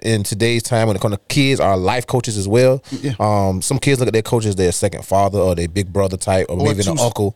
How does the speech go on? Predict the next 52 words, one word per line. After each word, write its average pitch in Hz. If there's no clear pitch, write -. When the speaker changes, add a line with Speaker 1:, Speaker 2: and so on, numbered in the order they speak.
Speaker 2:
or 151
to -
some, 143
you 139
are 131
their 123
father. 139
Speaker 1:
Yes. 113
Speaker 2:
In 123
this 123
single, 135
in 120
this 110
single 117
parent 120
dynamic 113
place 104
we 92
Speaker 1:
Mm-hmm. 95
Speaker 2:
are 104
right 104
now. -
Speaker 1:
And, 110
and 107
I 95
remember 123
when 131
I 131
was 131
coming 123
up 120
in 104
high 123
school, -
they 110
had 110
this, 95
uh, 87
Call 127
Me 110
Mister 120
program 92
where 95
they 101
were 98
looking 98
for, -
like, 85
black, 101
Speaker 2:
Yeah. 123
Speaker 1:
black 104
teachers. 98